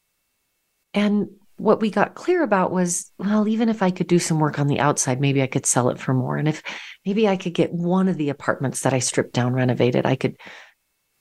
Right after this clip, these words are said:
I could get that rented, and, and then I would at least have some income, and then I could renovate the other ones and get the whole place rented." Well,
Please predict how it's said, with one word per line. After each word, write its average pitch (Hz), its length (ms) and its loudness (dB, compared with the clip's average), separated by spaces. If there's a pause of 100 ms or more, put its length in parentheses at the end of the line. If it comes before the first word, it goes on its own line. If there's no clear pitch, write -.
(100)
I 156 80 0
could 160 220 -4
get 170 180 0
that 143 220 0
rented, 127 320 0
and, 135 260 -2
and 160 140 -2
then 165 80 0
I 175 80 4
would 170 100 2
at - 100 -6
least 180 200 0
have 156 120 0
some - 200 0
income, 143 280 2
and 135 120 -2
then 170 80 2
I 180 80 2
could 180 160 -2
renovate 165 480 0
the 160 140 0
other 175 200 2
ones 131 300 -4
and 143 100 -2
get 165 140 -2
the 160 80 4
whole 180 160 2
place 196 360 -2
rented." 120 380 -2 (1700)
Well, 131 400 0